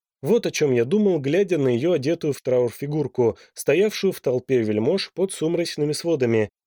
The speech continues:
И тогда, когда все разошлись, она шагнула ко мне. Я знаю, что мужчина не должен выказывать слабость,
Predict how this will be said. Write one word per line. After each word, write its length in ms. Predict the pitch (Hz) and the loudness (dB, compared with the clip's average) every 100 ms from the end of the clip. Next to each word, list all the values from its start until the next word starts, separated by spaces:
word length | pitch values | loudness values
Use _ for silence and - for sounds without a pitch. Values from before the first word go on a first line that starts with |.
| - | -4
И 100 | 196 | 0
тогда, 520 | 131 117 135 175 151 - | 0 0 2 0 -2 -2
когда 340 | 151 131 165 | -2 0 -2
все 200 | - 127 | 0 0
разошлись, 600 | 113 104 107 - 185 175 | 0 0 -4 -2 -4 -2
она 180 | 117 123 | -2 -2
шагнула 440 | 123 113 120 127 | -4 -4 -2 -2
ко 140 | 104 104 | -2 -6
мне. 320 | 104 113 131 _ _ _ _ - | -6 -6 -6 _ _ _ _ -4
Я 160 | 139 | -2
знаю, 260 | 175 247 220 | 0 2 0
что 160 | - 156 | -2 -2
мужчина 360 | 151 - 185 | -2 -2 -2
не 120 | 175 | 0
должен 340 | 175 202 151 127 | 2 0 2 0
выказывать 460 | 110 123 113 110 | 0 0 0 0
слабость, 540 | 104 131 120 104 - | -2 -2 0 -2 -6